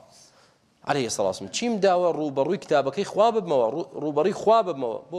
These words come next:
ئەو بکەم؟ نایکەم. تەوبە دەکەم، مسلمان دەبم.» هەر شێتی نە. دەی مادام چوار مانگمان بەدەستەوەیە، با ئیشکەین. بۆ ئەوەی جەبهەیەکی گەورە دروستکەین دژی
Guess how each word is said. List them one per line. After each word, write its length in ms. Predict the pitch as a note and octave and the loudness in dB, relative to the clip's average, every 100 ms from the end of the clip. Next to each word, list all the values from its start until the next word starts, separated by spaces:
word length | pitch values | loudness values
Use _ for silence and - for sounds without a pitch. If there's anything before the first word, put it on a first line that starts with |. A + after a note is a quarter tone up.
| C#3+ | -8
ئەو 100 | A2+ | -8
بکەم؟ 220 | - - _ - | -16 -20 _ -8
نایکەم. 340 | D#3 E3+ - _ _ _ _ _ _ - | -6 -6 -12 _ _ _ _ _ _ 0
تەوبە 200 | F#3+ D3 B2+ | 4 4 2
دەکەم، 120 | B2+ | 0
مسلمان 480 | G3 G#3+ G#3 D3+ A2+ | -2 2 2 2 0
دەبم.» 200 | G2+ G#2+ - _ _ _ - | -4 -8 -18 _ _ _ -8
هەر 100 | C#3+ C#3+ | -4 -4
شێتی 240 | C3+ B2 B2+ | -2 0 0
نە. 60 | - - - - _ _ | -2 -8 -20 -20 _ _
دەی 100 | C#3+ | 0
مادام 320 | C#3 B2+ C#3 | 2 2 0
چوار 280 | C#3+ - C#3 | -4 0 0
مانگمان 380 | B2 A#2+ A2+ A2+ | 2 2 2 2
بەدەستەوەیە، 480 | A#2 C3 C3 A#2+ A2 G#2+ | 2 0 -2 0 0 2
با 100 | C#3+ D3 | 0 0
ئیشکەین. 480 | - E3+ - A#2 G2 - - _ _ - _ - | 0 0 0 -2 -4 -6 -18 _ _ -20 _ -2
بۆ 60 | C3+ | 2
ئەوەی 140 | D3 C#3 | 4 4
جەبهەیەکی 440 | C3 A2+ D3 C3+ A#2+ | 2 0 -2 -2 0
گەورە 200 | B2 C3 B2 | 2 2 0
دروستکەین 360 | C#3 C#3 C3+ A#2+ | -2 -2 -2 -2
دژی 160 | B2 | -2